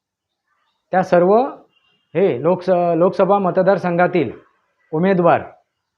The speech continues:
अगदी चांगल्या मताने निवडून येतील, असं तरी मला वाटते ह्या शेवटच्या प्रचार सभेचा परिणाम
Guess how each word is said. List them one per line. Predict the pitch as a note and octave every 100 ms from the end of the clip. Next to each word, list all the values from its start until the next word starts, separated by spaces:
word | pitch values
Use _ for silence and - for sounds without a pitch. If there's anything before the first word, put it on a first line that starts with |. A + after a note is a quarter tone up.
| _ _ _ _ -
अगदी | D3+ F3+
चांगल्या | A3+ E3+ D#3+ F#3
मताने | G#3+ E3 E3+ F3 B3+
निवडून | D4 - C#3 D#3+ E3+ E3
येतील, | B2 A2 D#2+ _ _ _ _ _ _ _ _ _ _
असं | C#3 F#3+ F3+
तरी | F#3
मला | F#3 F3
वाटते | E3+ D3+ F#3 A#3 - _ _ _
ह्या | A#2 E3+ G#3+ C#4+ - _ _ _
शेवटच्या | - D#3 E3+ F3+ G3 G#3
प्रचार | G#3+ D#3 C#3+ F#3+ A3
सभेचा | - C#3 D#3 D#3 A3
परिणाम | A3 C#3+ D#3 G#3